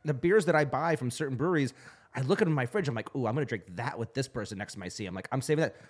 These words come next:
that's, that, that mead barrel aged lager that I had.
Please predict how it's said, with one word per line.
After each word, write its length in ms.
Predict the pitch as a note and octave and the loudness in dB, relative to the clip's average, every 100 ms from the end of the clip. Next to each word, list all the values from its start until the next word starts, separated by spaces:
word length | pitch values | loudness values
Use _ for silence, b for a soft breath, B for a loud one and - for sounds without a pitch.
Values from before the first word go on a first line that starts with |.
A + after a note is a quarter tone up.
| - | -6
that's, 260 | B2+ B2+ - - | -4 -4 -8 -4
that, 380 | - C#3 B2+ - | -2 0 -2 -2
that 420 | D3 C3 B2+ - - | 2 2 0 -6 -4
mead 400 | C#3 D#3 G3 C#3+ | 0 4 4 4
barrel 400 | D3+ D3 D3+ D3+ | 4 6 6 4
aged 360 | D3 D3 C#3 B2+ | 2 0 0 0
lager 400 | C3+ C#3+ E3+ C3+ | 2 4 2 0
that 100 | A#2 | 0
I 100 | G#2 | 0
had. 380 | G#2+ G2 F#2+ | 0 -2 -2